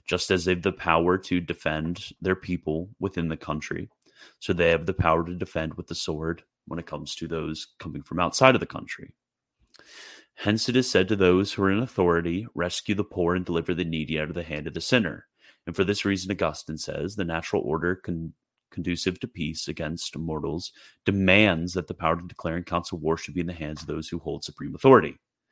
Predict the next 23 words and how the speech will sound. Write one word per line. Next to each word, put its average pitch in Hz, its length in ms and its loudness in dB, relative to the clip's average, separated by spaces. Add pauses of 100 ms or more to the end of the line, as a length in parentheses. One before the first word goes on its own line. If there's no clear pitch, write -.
(480)
So 85 500 0 (140)
when 90 140 -2
it - 80 -6
comes 92 320 0
to 98 360 2 (400)
bearing 87 500 2
this 104 180 2
sword, 90 500 2 (800)
they 85 140 2
have 90 180 2
the 95 80 4
right, 82 460 0 (100)
not 85 240 -2
only 95 200 2
the 95 160 -4
right, 73 260 -4
but - 160 -2
the 92 60 -4
duty 82 520 -2 (120)
to 92 100 -10
defend 76 560 -6 (100)
their 82 180 -4
commonwealth. 71 880 -12